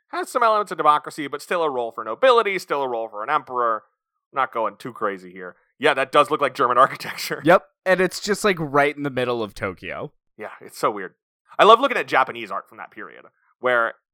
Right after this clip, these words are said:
Speaker 1: it's so clearly Japanese in style, but half the people are wearing, like, nineteenth century suits.
Speaker 2: Which follows on a period in which there's Western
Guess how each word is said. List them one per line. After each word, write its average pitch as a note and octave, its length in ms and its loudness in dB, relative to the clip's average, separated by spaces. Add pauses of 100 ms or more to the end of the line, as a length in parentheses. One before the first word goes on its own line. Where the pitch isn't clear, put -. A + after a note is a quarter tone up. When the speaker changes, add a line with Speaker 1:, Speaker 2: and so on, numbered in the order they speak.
(180)
Speaker 1:
it's C#3 200 -4
so D3+ 280 0
clearly A#2+ 680 -10 (300)
Japanese B2+ 520 -4
in A2 200 -20
style, C#3 640 -4 (160)
but D#3 120 0
half D3 200 -4
the C#3 80 -14
people B2 240 -8
are A2+ 100 2
wearing, G#2+ 360 -4
like, G2 180 -12 (520)
nineteenth C3+ 360 -8
century A2+ 300 -8
suits. - 500 -16 (320)
Speaker 2:
Which A#3 260 2 (120)
follows E3+ 420 2
on C#3 320 0 (200)
a C3 140 0
period D3 560 -4
in C3 300 -6
which B2 380 -6 (320)
there's C#3 440 0 (300)
Western C3+ 580 -2